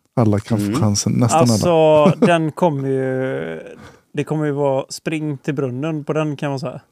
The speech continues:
Speaker 1: <laughs>
Speaker 3: Skojar du, eller? Alla kommer... Alltså, den kommer ju... För det har ändå varit lite sådär, släppen, de sista släppen har ju inte varit... Så über crazy bananas. Men jag tror att
Speaker 1: Men
Speaker 3: Berg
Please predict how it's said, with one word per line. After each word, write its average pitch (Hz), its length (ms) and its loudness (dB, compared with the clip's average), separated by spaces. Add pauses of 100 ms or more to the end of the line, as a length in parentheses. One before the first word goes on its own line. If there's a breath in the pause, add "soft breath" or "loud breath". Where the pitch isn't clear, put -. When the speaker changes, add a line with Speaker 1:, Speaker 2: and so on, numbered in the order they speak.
(100)
Speaker 1:
<laughs> - 1120 0
Speaker 3:
Skojar 143 320 2
du, 147 100 2
eller? 135 360 -6
Alla 143 400 -2
kommer... 139 240 -6
Alltså, 147 200 -4
den 147 140 -2
kommer 143 200 -4
ju... 127 200 -6 (1080)
För - 60 -8
det 160 60 2
har 196 60 6
ändå 214 160 2
varit 190 200 0
lite 139 180 -2
sådär, 131 420 -2 (260)
släppen, 147 600 -8
de 151 140 -2
sista - 360 -6
släppen - 340 -6
har 131 60 -2
ju 147 40 -2
inte 139 120 -8
varit... - 220 -8 (360)
Så - 160 -8 (680)
über 131 580 0
crazy 127 460 -2
bananas. 131 680 -4 (920)
Men 160 100 -4
jag 160 100 0
tror 175 120 2
att 131 80 0
Speaker 1:
Men 147 120 6
Speaker 3:
Berg 143 200 4